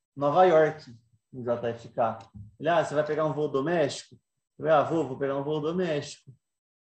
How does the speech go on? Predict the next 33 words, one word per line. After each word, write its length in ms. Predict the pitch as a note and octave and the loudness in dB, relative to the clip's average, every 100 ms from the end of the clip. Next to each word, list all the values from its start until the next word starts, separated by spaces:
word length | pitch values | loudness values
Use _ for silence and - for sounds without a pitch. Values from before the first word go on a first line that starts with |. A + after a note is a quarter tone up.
| _ _ _ _ _ _ - | _ _ _ _ _ _ -6
E, 680 | C#3+ D3 C#3 C3 B2 A#2 - | -2 0 0 -2 -6 -10 -6
e 120 | D#3+ | 0
nisso, 360 | F3+ A3 A#3+ F#3+ | 4 4 2 0
no 60 | |
meio 160 | F3 F3+ | 0 2
da 80 | G3 | 2
conversa, 400 | G#3 F3 E3+ F#3+ | 0 0 2 2
ele 100 | F#3+ | 2
perguntou 300 | G#3 G3+ F#3+ | 0 0 -4
se 80 | G3 | -4
eu 40 | |
sabia 240 | G3 F#3+ G3 | -2 -2 -2
falar 240 | F3+ F#3+ | -2 -2
inglês. 420 | A3+ A3 F#3 D#3+ | -2 2 4 4
Eu, 80 | C#3+ | -2
"Não, 280 | E3+ D#3 C#3 | -8 -8 -10
não 60 | |
sei 280 | D3+ F#3 F3+ | -4 0 0
falar 240 | E3 D#3 D#3+ | 2 0 -2
inglês." 680 | D3 C#3+ D3+ F#3+ G#3+ G#3 | -2 0 0 0 -2 -4
Aí 140 | E3+ E3+ | -2 -2
ele 140 | F3+ | -4
começou 340 | - F3 - D3+ | -6 -8 -8 -4
a 20 | |
falar 220 | D#3 D#3 | 0 0
em 160 | D#3+ D#3 | -2 -10
espanhol, 680 | - E3 D#3+ D3 D#3+ G#3 E3+ | -6 -2 0 2 2 0 -4
meio 200 | D#3 D3 | -6 -6
português, 680 | D#3 D#3 D3 D#3+ F#3+ F#3+ | -8 -10 -10 -6 -6 -6
e 40 | F3+ | 0
deu 140 | F#3 | 0
pra 140 | F#3+ F#3+ | 2 -2
entender. 480 | G3 G#3+ E3 C#3 | -2 -4 -4 -6